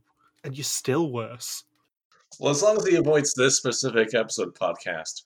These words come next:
Speaker 2: we might be okay.
Speaker 1: I don't think we were particularly kind about him for half of Renaissance either. <laughs> I think I described him as a non-entity in every episode, actually. Oops. So, thank you for listening to our Wisdom Hall twenty twenty-one recap. We'll be back next week to continue the hunt for the newest mole in Czechia.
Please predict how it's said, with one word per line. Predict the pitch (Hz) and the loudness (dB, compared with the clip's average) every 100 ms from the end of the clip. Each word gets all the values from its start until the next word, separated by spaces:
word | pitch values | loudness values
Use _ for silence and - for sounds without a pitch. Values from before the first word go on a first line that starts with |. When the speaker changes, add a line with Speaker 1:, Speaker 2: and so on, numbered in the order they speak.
| _ | _
Speaker 2:
we | 117 110 | -2 2
might | 98 92 | 0 0
be | 87 82 | -2 -2
okay. | 78 - - - _ _ _ | -4 -10 -12 -16 _ _ _
Speaker 1:
I | 127 | 0
don't | 226 | 2
think | 240 170 | 2 2
we | 147 | 2
were | 123 | 2
particularly | - 127 123 | 0 -2 0
kind | 113 117 113 | 2 2 2
about | 120 120 | -2 -2
him | |
for | 113 117 | 0 2
half | 117 120 | 2 0
of | 110 | -8
Renaissance | 113 117 117 113 107 | -4 -4 -4 -8 -4
either. | 135 110 120 - _ | -2 -2 -6 -10 _
<laughs> | _ _ - | _ _ 0
I | |
think | 127 214 | 2 2
I | 202 | 0
described | 165 - 147 139 | -2 2 2 2
him | 127 | 0
as | 117 | 0
a | |
non-entity | 123 117 113 117 - 113 | 0 0 -2 -2 -2 0
in | 113 | 0
every | 110 110 | 0 -2
episode, | 101 - 104 | -2 -8 -8
actually. | 104 - - _ _ _ _ _ _ _ _ | -10 -14 -20 _ _ _ _ _ _ _ _
Oops. | 180 - - - _ _ _ _ _ - | -4 -4 -8 -12 _ _ _ _ _ -2
So, | - 143 - _ - - | 2 2 -2 _ -6 0
thank | 160 | 2
you | 139 | 2
for | |
listening | 135 117 117 | 0 0 -2
to | 113 | -2
our | |
Wisdom | 104 107 - | 0 -4 -4
Hall | 104 | -8
twenty | 104 107 101 | -6 -6 -6
twenty-one | 110 101 101 | -8 -8 -8
recap. | 104 110 117 120 | -6 0 -2 -2
We'll | 107 | -8
be | 107 | -6
back | 104 113 | -6 -6
next | 113 110 | -8 -6
week | 120 117 | -8 -8
to | |
continue | - 117 139 151 139 | -10 -8 -6 -6 -4
the | |
hunt | 123 170 185 | -2 -2 -4
for | - - | -12 -10
the | 104 | -8
newest | 107 113 120 | -6 -6 -6
mole | 107 | -8
in | 101 | -6
Czechia. | 101 139 135 127 | -2 -2 -2 -4